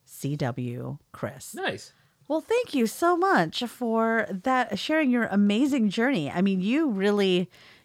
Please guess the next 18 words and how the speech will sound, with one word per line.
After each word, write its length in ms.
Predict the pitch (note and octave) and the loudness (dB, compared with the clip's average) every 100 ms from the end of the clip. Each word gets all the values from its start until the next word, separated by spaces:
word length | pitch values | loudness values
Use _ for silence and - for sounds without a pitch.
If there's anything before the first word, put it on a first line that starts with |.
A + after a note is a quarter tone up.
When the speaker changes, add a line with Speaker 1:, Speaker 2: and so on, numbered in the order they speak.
| - | -2
Speaker 1:
you 240 | G3+ G3+ | 2 2
empty 360 | - G3 A3 A#3+ | 4 4 4 4
nested 560 | G3 A#3+ A3 D4+ C#4 A#3+ | 6 4 4 2 4 4
and 200 | F#3+ E3 | 4 4
then 560 | D#3 D3+ D3 D3 D3+ D3+ - _ _ | 6 4 4 0 -2 -4 -8 _ _
filled 240 | G#3+ G#3+ G3+ | 4 6 4
that 200 | G#3+ F#3 | 2 2
nest 320 | F#3+ G#3 - | 2 2 0
with 120 | A3+ | 0
ham 200 | A3+ G#3+ | 2 2
radios. 580 | D#3 C3+ C#3 - F#3 F#3 | 2 0 -4 -6 -6 -6
Speaker 2:
That's 200 | A#2+ A2 | -8 -2
it. 200 | F3 F3+ - | 2 2 0
Speaker 1:
<laughs> 120 | - - | -6 2
So, 120 | E4+ - C#4+ - F4+ - - - - | 2 6 2 4 -2 -2 -6 -8 -6
well 240 | G3 G#3+ | 0 2
done. 400 | G3 F3+ A2 B3 - _ _ _ _ _ _ _ _ _ _ _ _ _ _ _ _ _ - - D4 C4+ A#3+ A3+ _ _ - | 2 -2 -2 -4 -8 _ _ _ _ _ _ _ _ _ _ _ _ _ _ _ _ _ -20 -16 -14 -12 -14 -16 _ _ -2
Uh, 1200 | A3 G#3 G#3 G3+ G3+ G3+ G3 G3+ G3+ G3+ G3+ | 0 2 2 0 0 -2 -4 -4 -6 -6 -8